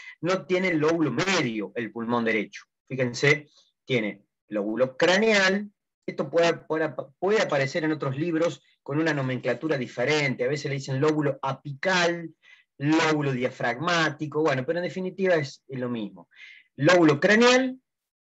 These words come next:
lóbulo caudal y lóbulo accesorio. El pulmón derecho del caballo no tiene lóbulo medio, como tiene el resto de las especies,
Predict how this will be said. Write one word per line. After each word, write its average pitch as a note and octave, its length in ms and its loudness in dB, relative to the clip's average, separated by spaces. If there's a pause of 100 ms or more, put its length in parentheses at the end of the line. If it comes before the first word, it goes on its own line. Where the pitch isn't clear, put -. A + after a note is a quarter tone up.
(100)
lóbulo C3 720 2
caudal A3+ 640 2 (440)
y F3 180 -14
lóbulo F3 360 0
accesorio. A2+ 680 -6
El C#3 180 -4
pulmón F#3+ 360 2
derecho G3+ 360 0
del G3 200 -4
caballo G3 540 0
no F3 340 -4
tiene G3+ 460 -2
lóbulo F3+ 500 0
medio, B2+ 480 -2
como B2 240 -10
tiene D#3 240 2
el C3 60 2
resto C#3 340 -2
de B2+ 60 2
las A2 120 -4
especies, - 540 -16